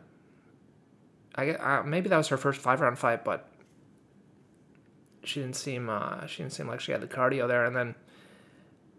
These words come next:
then of course, uh, leg kicks win fights, and also it, it seemed like Hill didn't really ha-, she didn't have any leg kicks, or she didn't kick at all, really.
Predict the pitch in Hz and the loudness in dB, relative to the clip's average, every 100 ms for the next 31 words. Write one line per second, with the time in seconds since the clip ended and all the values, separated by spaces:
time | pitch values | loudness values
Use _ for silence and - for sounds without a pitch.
0 | - - _ _ - 175 147 170 160 156 | -20 -20 _ _ 0 4 6 8 8 8
1 | 147 139 131 123 120 120 127 139 151 143 | 8 8 6 6 6 6 6 4 4 2
2 | 156 127 151 151 147 - 123 120 123 131 | 2 6 6 6 4 -6 -4 2 4 4
3 | 135 123 135 147 143 127 117 135 135 135 | 4 2 0 -2 2 2 2 0 2 2
4 | 131 127 123 - 156 - 151 139 131 127 | 0 0 -2 -4 -4 -2 0 0 0 2
5 | 113 120 135 151 151 - 117 - 151 139 | 2 2 2 -2 -2 -4 -4 -2 -2 -2
6 | - 151 110 117 151 170 175 | -2 2 4 4 6 4 2